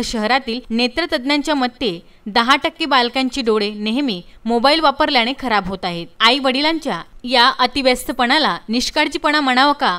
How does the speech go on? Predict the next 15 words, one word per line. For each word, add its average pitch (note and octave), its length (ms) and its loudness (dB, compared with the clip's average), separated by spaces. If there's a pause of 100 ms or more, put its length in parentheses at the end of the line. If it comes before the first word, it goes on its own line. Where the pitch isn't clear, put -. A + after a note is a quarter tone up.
(140)
जो C4+ 100 4
मुलांच्या C4 520 2
आरोग्यावर A#3+ 640 0
परिणाम A3+ 400 -4
करून A3+ 360 -6
मुलांना A#3 440 0 (180)
ड्रग्ज B3 420 0
सारखी D#4 320 0
सवय A#3 440 0
ही C#4+ 120 -4
मोबाईल B3+ 460 2
फोनची C#4 380 -4 (180)
होताना A#3 380 -2
दिसत A3 360 -8
आहे, E3+ 240 -8